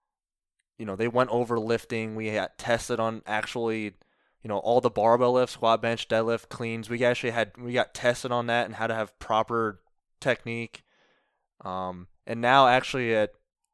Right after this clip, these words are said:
myself and Andrew at the gym, we are actually now part of the exercise science class at the Career Center,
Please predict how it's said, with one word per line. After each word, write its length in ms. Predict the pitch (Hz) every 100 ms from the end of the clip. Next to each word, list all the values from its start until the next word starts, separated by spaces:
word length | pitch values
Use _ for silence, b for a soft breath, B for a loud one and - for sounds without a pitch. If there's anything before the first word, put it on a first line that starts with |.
| _
myself 520 | 120 113 135 131 127
and 320 | 123 110 104 95 -
Andrew 540 | 131 147 127 113 110
at 220 | 104 98 _ _ _ _ _ _ _ _ _
the 100 | -
gym, 600 | 101 127 165 135 120 117 -
we 200 | 120 127
are 120 | 120
actually 320 | 113 123 -
now 160 | 127 113
part 400 | - - 123 120
of 540 | 117 117 117 107 - -
the 80 | 117
exercise 340 | 113 120 104
science 280 | 117 120 113
class 480 | - 104 98 - - _ _ _ -
at 160 | 123
the 80 | 120
Career 260 | - 131 131
Center, 440 | - 110 104 101